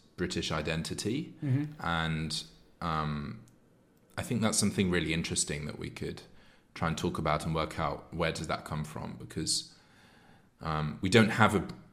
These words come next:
Speaker 1: a British football team that plays very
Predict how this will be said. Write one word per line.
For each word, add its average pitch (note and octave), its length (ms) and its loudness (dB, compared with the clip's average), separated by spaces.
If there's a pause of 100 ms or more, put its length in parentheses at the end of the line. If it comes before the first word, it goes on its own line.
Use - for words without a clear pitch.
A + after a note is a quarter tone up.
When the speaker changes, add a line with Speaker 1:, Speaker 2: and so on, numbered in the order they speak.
(120)
Speaker 1:
a F2+ 60 0
British F2+ 380 2
football - 340 0
team D#2+ 680 -2
that - 420 -4
plays D#2 420 2
very D2+ 580 2